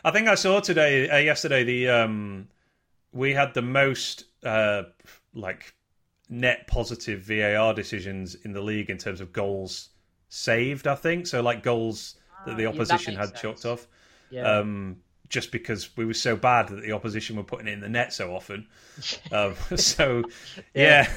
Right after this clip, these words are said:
Speaker 1: yeah. <laughs> So there you go. V A R was actually our friend, and it could have been much worse this season.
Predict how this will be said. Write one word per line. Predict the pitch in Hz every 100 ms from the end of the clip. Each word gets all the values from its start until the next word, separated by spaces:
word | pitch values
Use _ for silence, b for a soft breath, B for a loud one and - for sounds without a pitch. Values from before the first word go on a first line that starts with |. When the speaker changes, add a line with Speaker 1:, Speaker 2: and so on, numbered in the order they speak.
| -
Speaker 1:
yeah. | 185 - - 214 - 208 - -
<laughs> | - -
So | - 127
there | 123
you |
go. | 107
V | 101 120
A | 113
R | 107
was | 104 107
actually | 113 -
our | 98
friend, | - 98 95
and | 98
it |
could | 107
have | 95
been | 92
much | 101 101
worse | 95
this | - -
season. | 104 101